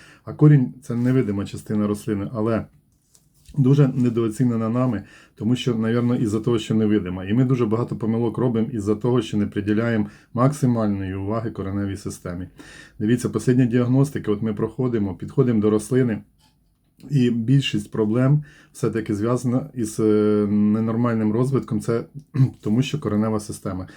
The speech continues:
Коренева система не досліджена, людина про неї не може сказати нічого. Коли ти запитуєш її, "А яка була коренева система?" Вона говорить, "А я що знаю, я купила, там була чи глина, чи мішковина, я так її, воно висадила і росте".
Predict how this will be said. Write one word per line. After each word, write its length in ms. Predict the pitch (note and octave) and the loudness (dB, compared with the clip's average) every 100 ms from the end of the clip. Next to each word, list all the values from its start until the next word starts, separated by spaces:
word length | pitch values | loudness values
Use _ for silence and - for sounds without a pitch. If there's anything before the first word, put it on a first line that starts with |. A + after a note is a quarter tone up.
| - - - | -20 -16 -6
Коренева 360 | A2+ B2+ C3 | 0 2 2
система 560 | B2 - - A#2+ A2+ G2+ - - A#2 | 0 -4 -2 0 0 -4 -10 -10 -2
не 180 | B2+ | 2
досліджена, 640 | B2 B2 - A#2+ G#2+ A2 A2+ | 2 2 0 -2 0 -2 0
людина 340 | A2+ A#2+ C3+ | 2 2 2
про 160 | A2+ B2 | 2 0
неї 200 | B2 B2 | 2 2
не 80 | A#2+ | 2
може 160 | A#2+ | -2
сказати 320 | A2 B2 - A#2 | -2 -4 0 0
нічого. 480 | B2 - G#2+ G2 | 0 0 0 0
Коли 160 | G2 C3 | 0 0
ти 120 | C#3+ | 2
запитуєш 600 | B2 A#2 C3 B2+ A#2 G#2+ | 2 2 0 2 0 0
її, 240 | A#2 A#2+ A#2+ - - - - - | 0 0 -2 -8 -16 -18 -20 -6
"А 80 | G#2 | -2
яка 260 | A#2+ C#3+ | 0 2
була 220 | B2 A#2 G#2+ | 2 2 0
коренева 440 | A2+ A2 A2 G#2+ | 0 0 0 -2
система?" 420 | A2 G#2 G#2 F#2+ | -4 -8 -6 -4
Вона 120 | G#2 | -2
говорить, 260 | A#2 A2+ G#2+ | 0 0 0
"А 60 | A#2 | 0
я 100 | A#2 | -2
що 220 | - G2+ | -2 -2
знаю, 340 | G#2 B2 A#2 - - A#2+ | 0 0 -2 -6 -10 -4
я 120 | B2 | -2
купила, 400 | B2 G#2+ C3+ G#2+ | 0 4 4 4
там 240 | A2+ A2 | 0 0
була 180 | G#2+ A2 | 2 2
чи 180 | G#2 G#2 | 2 0
глина, 300 | G#2+ C3 G#2+ | 2 2 0
чи 160 | - | -2
мішковина, 580 | G#2 G2+ A2+ G#2+ A2 A#2+ | -2 -2 0 0 2 0
я 80 | G2+ | 0
так 240 | G#2+ G#2 | -2 -2
її, 80 | A2 | 0
воно 180 | G#2+ G#2+ | 0 2
висадила 480 | A#2+ - G#2 G#2 G#2 | 0 0 0 2 2
і 40 | |
росте". 380 | G#2 G#2 - | 0 -2 -6